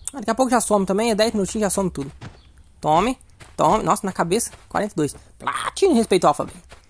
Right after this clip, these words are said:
Bom, galera, agora aqui, é, procurando o bar, né, galera? O que que você vai fazer? Vai ficar dando liberação em volta do mapa, é, e olhando no repórter, galera. Você dá a liberação, olha no repórter e olha... Vê... Ixi, o Platinovski ali. Tá online. Pô, mas ele não tava aqui não, esse platina.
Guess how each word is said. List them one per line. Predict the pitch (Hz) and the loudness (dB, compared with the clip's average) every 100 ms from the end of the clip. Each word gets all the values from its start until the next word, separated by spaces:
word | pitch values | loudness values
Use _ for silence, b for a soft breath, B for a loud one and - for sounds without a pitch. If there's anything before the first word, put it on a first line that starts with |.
| _ _ _ - - _ _ - - - - | _ _ _ -20 -20 _ _ -20 -20 -18 -10
Bom, | - 262 | 2 6
galera, | 214 254 | 6 6
agora | 285 269 | 4 2
aqui, | 320 370 - | 2 0 0
é, | 214 214 208 202 196 202 196 - | 2 4 6 4 2 -2 -8 -2
procurando | 226 226 214 226 | 2 4 6 6
o | |
bar, | 214 262 | 4 2
né, | |
galera? | 233 214 | 2 2
O | |
que | 208 | 0
que | 277 | 0
você | |
vai | 262 | 2
fazer? | 254 214 | 2 4
Vai | 185 226 | 4 2
ficar | - | 0
dando | 262 285 | -2 0
liberação | 294 285 240 247 | 2 2 2 2
em | 262 | 4
volta | 220 220 | 4 4
do | 247 | 2
mapa, | 220 247 277 - B B B - | 2 2 0 -4 B B B 0
é, | 208 208 | 4 4
e | 247 | 4
olhando | 311 277 | 4 4
no | 285 | 6
repórter, | 285 294 202 170 | 4 6 4 4
galera. | 165 | 2
Você | - | 2
dá | 190 | 0
a | |
liberação, | 285 262 233 - 214 240 | 2 2 2 2 0 0
olha | - 233 | 2 4
no | 247 | 4
repórter | 233 - 190 208 226 B B B - | 2 4 4 4 0 B B B 2
e | 202 | 6
olha... | 208 | 6
Vê... | 214 - 160 | 4 -2 -2
Ixi, | - | 0
o | 160 | -2
Platinovski | 160 151 - 143 156 | -2 -2 -4 -4 -4
ali. | 127 123 - | -4 -8 -4
Tá | 160 | 0
online. | 180 160 139 - - | 2 2 -2 -8 -6
Pô, | |
mas | 240 | -2
ele | 240 | 0
não | 254 | 2
tava | 240 | 2
aqui | 254 | 2
não, | 330 311 | 2 4
esse | |
platina. | 302 247 370 254 135 | 2 0 0 -2 -4